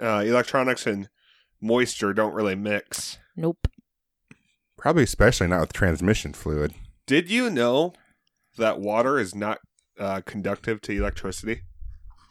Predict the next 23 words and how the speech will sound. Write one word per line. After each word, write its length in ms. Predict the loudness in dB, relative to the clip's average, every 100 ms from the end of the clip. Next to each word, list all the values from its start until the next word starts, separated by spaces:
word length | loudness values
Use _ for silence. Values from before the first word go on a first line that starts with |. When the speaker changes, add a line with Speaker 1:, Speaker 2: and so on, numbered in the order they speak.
| -20 -20 -20 -20 -20 _ _ _ _ _ _ -8
Speaker 2:
Hmm. 160 | -8 -8 _ _ -2
Speaker 3:
Yeah, 120 | 2
you 60 | 4
have 80 | 2
to 60 | 0
have 160 | -2
salt, 280 | 2 2 2
right? 200 | -2 -4 -6 _ 0
Speaker 1:
No, 160 | 2
it's 120 | 4
all 100 | 2
the 100 | 2
minerals 480 | 2 2 4 4 2
in 80 | 0
the 80 | 0
water. 420 | 2 2 0 -6 -14 -20 -20
Speaker 2:
Oh. 40 | -14
Speaker 3:
Mm. 360 | -8 -6 -6
Speaker 1:
So 200 | 2 4
when 180 | 6 4
you 120 | 2
get, 180 | 2 4
like, 280 | 4 2